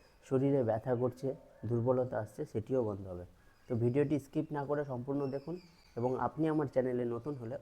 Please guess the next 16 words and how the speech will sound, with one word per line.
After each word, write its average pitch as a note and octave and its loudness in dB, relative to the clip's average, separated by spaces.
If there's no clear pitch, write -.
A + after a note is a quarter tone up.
অবশ্যই A#2+ -4
আমার A#2 2
চ্যানেলটি B2 2
সাবস্ক্রাইব C#3 0
করে C#3+ -2
নেবেন। C3+ -2
এই C3 6
চ্যানেলে D3 4
আমি B2+ 0
আমার B2 0
বিভিন্ন A#2+ -2
অভিজ্ঞতা B2+ -2
শেয়ার C3+ 2
করি D#3+ -2
এবং D3 0
বিভিন্ন C#3 4